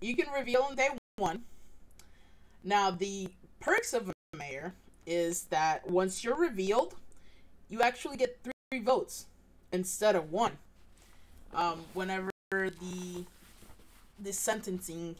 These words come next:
and, um, you know, the voting comes. Um, however, if you don't reveal as mayor, then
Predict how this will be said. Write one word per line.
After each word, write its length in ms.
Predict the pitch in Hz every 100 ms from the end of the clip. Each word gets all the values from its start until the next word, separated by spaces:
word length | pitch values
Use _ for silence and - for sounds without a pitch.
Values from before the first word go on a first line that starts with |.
| -
and, 320 | 156 165 156
um, 260 | 151 147 139 123
you 100 | 165
know, 80 | 151
the 120 | 151
voting 340 | 214 220 151
comes. 380 | - - 120 - - - - - -
Um, 260 | 170 160 - _ -
however, 400 | 202 262 226 170
if 220 | 160 202
you 100 | 214
don't 220 | 262 254
reveal 340 | 214 208 269 233
as 160 | 170
mayor, 300 | 151 151 156
then 320 | 160 165 160